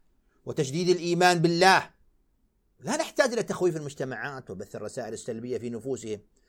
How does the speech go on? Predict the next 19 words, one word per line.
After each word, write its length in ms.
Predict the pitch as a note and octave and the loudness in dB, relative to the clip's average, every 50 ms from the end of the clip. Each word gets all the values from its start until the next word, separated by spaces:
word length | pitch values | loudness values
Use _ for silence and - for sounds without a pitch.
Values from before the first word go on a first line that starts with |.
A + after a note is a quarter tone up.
| _ _ _ - | _ _ _ -2
وهذا 420 | C3 F#3 A#3+ C4+ A3 G#3+ A#3 - - | 2 4 4 6 6 6 4 4 0
يسمى 340 | - E3 E3+ G#3 A3 G#3+ G3 | -2 2 4 4 4 6 6
اليوم 220 | F3 F#3 G#3 F#3 | 8 8 6 6
في 60 | D3 D3+ | 4 0
العرف 240 | C3+ - F3+ D#3+ | -2 -4 -4 -4
العسكري 500 | D3+ C#3+ C#3+ F#3 - - G#3 G#3 G#3 G3 | -4 -4 -4 -4 0 2 4 6 6 4
حرب 260 | - - F#3+ F#3+ E3 D#3 | 4 2 2 2 2 0
الشائعات، 640 | - - B2 A2+ - D3+ C3 C#3+ D3+ - - - - _ _ _ _ _ _ _ _ _ _ _ _ _ _ _ _ _ _ _ - F3 | 0 0 0 0 0 0 0 0 0 -2 -4 -12 -20 _ _ _ _ _ _ _ _ _ _ _ _ _ _ _ _ _ _ _ -2 -2
التي 380 | F#3+ F#3 F3 E3 E3 E3 D#3+ | 0 2 0 0 0 0 -2
يكون 260 | D#3 C#3+ - G3 F#3+ | -2 2 2 2 2
الهدف 360 | E3+ D3+ C#3+ F3+ E3+ D#3+ C3 B2+ | 2 0 -2 -2 -4 -4 -6 -6
منها 300 | E3+ G3+ G3 F#3+ E3+ D3+ | -4 -4 -2 -2 -4 -4
إضعاف 360 | B2+ B2 A2+ D#3 F#3 D3+ D3 | -6 -6 -4 -2 -2 -2 -4
نفوس 440 | C#3+ C3+ C3 E3+ G#3+ A3+ - - _ _ _ _ _ _ _ - | -6 -4 0 0 0 0 0 -6 _ _ _ _ _ _ _ -4
الجنود. 600 | C#3 C3 A#2 B2 A#2 A#2+ A#2+ A2+ G#2+ G#2 - _ _ _ _ _ _ _ _ - | -4 -4 -4 -6 -6 -6 -6 -6 -8 -10 -12 _ _ _ _ _ _ _ _ -12
ولذلك 400 | A#2+ B2 C3 E3+ G#3 A3+ - - | -8 -4 -2 -2 0 0 -2 -2
على 220 | D3+ C3 C3+ A#2+ A#2 | -2 -4 -4 -6 -6
أفراد 260 | - C#3 D#3+ F3+ C3 | -6 -6 -6 -6 -6
المجتمع 480 | B2 C3+ D3 - - G#2+ G#2 G2 D#2 | -6 -8 -8 -8 -8 -8 -8 -8 -10